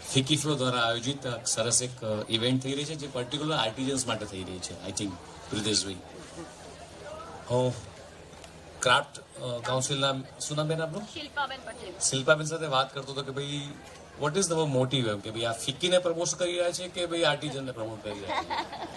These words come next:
Speaker 1: બધાને. તો મારે થોડા ક્વેશ્ચન્સ પૂછવા છે એમ. કોને પૂછવું એમ?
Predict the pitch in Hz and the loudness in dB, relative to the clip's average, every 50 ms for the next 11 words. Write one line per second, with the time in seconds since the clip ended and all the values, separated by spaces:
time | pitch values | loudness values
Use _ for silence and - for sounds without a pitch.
0 | - - 339 - - - - - - - - - - 240 220 240 240 208 - - | -10 -12 -12 -12 -14 -14 -14 -14 -14 -14 -12 -10 -8 -6 -4 -2 -4 -4 -6 -8
1 | - - - - - - - - - - - - - - - - 127 139 139 - | -12 -14 -14 -14 -14 -14 -14 -12 -12 -10 -10 -10 -10 -10 -6 -2 0 2 6 6
2 | 165 156 147 123 - - - - - - - - - - - 175 170 165 170 175 | 6 6 4 0 -2 -8 -10 -10 -10 -10 -10 -12 -14 -14 -14 -14 -14 -12 -14 -14
3 | - 233 226 - - - - - 214 202 - - - - - - - - - - | -12 -12 -10 -10 -10 -10 -10 -8 -8 -8 -8 -10 -12 -14 -16 -16 -16 -16 -10 -4
4 | - 135 147 160 160 143 156 160 165 170 - 147 156 151 - - 196 190 - 156 | 2 4 4 4 4 2 0 0 0 0 2 2 4 4 4 4 2 0 -2 -4
5 | 151 143 - 135 123 110 104 101 104 98 - 143 156 165 151 131 113 101 107 104 | -6 -4 -2 0 0 0 -2 -4 -6 -4 -2 -2 0 0 0 -2 -4 -4 -4 -4
6 | 101 | -4